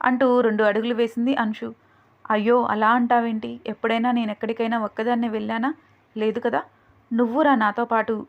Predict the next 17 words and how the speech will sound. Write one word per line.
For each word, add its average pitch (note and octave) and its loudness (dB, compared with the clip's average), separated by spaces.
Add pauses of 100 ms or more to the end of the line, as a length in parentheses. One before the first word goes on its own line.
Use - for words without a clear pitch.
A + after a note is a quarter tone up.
అంటూ A3 -2
అంశుని G#3+ -4
తన G#3+ -2
వెంట G#3 -4
పెట్టుకుని A3+ -4
వెళ్ళింది A3 -4 (600)
మీనా. A3 0 (3250)
పార్కులోకి A#3+ 4
వెళ్ళారు. A3 0 (1000)
పక్కన A#3+ 2
అంశు A3+ -2
ఇంకా A3+ 0
తన B3 0
స్నేహితుడు A3+ -4
ఉండగానే A3+ 0 (1000)
దేవ్ G#3 2
మీనాని A3 0